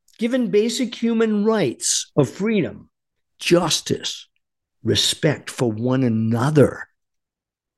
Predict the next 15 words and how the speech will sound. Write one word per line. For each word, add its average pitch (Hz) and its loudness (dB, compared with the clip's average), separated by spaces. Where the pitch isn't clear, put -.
Remember 117 0
when 196 2
we 139 -2
used 160 0
to 156 0
respect - -2
one 170 0
another? 208 -2
The 117 -4
Constitution 165 -2
allows 143 0
the 123 4
Jew 127 -2
to 127 4
live 117 -2